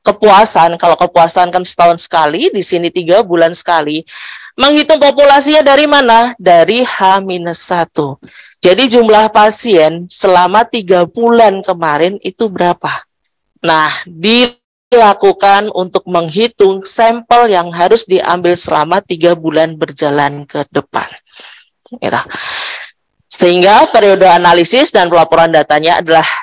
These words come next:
tiga bulanan, penanggung jawabnya itu adalah dokter atau dokter gigi di T P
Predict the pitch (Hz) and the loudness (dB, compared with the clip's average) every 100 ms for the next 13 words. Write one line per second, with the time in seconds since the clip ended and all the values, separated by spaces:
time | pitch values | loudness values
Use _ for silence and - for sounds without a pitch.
0 | - - 240 220 220 190 190 170 151 170 | -10 -4 -2 2 2 4 4 4 2 2
1 | 247 302 - 160 165 156 160 147 135 135 | 0 0 -4 -2 -2 -4 -4 -2 -2 -2
2 | 160 190 196 147 - 175 180 160 143 131 | -2 -2 -4 -8 -4 -4 -2 -4 -4 -2
3 | 123 147 165 156 - - 180 - 165 180 | -2 -2 -4 -8 -6 0 0 0 -2 -2
4 | 226 202 160 - 151 151 143 185 202 160 | 0 0 -2 -4 -6 -8 -8 -8 -6 -4
5 | 196 196 - - - - 143 139 | -4 -6 -14 -20 -10 -4 -4 -4